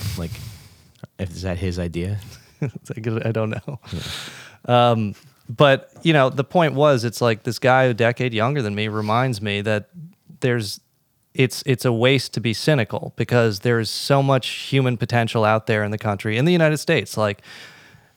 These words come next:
Speaker 2: there, and a guy like Aaron Bushnell, you see the hunger and the demand in terms of, like, how interested people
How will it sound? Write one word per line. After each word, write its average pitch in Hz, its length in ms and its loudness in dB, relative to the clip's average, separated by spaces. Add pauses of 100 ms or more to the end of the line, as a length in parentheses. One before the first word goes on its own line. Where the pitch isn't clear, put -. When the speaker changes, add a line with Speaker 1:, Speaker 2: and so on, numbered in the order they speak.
Speaker 2:
there, 131 240 4 (500)
and 123 280 4
a 127 80 2
guy 139 180 6
like 151 180 4
Aaron 139 200 4
Bushnell, 117 640 2 (400)
you 131 180 -2
see 196 400 2
the 139 200 4
hunger 151 520 2
and 123 160 0
the 117 80 0
demand 113 800 0
in 120 180 -2
terms 127 260 0
of, 117 120 -2
like, 113 180 2
how 139 300 4
interested 131 480 -4
people 117 420 -2